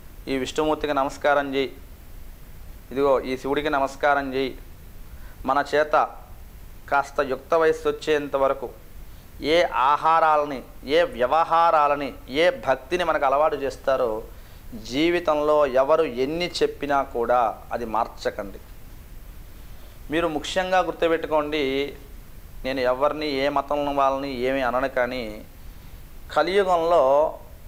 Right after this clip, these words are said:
ప్రత్యక్షంగా దేవతల్ని చూడలేరు,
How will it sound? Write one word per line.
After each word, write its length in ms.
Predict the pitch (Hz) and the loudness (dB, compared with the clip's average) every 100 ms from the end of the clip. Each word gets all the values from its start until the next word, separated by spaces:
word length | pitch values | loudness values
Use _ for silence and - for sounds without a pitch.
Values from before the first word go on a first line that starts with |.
| - - - - - - - | -16 -16 -16 -16 -16 -6 2
ప్రత్యక్షంగా 1200 | 151 151 196 202 - 185 170 170 160 135 143 151 123 | 2 2 0 0 0 -2 2 6 6 8 6 2 0
దేవతల్ని 560 | 127 156 160 147 143 | 4 4 4 2 -2
చూడలేరు, 580 | 160 - 147 151 110 - | -4 -2 2 2 2 -2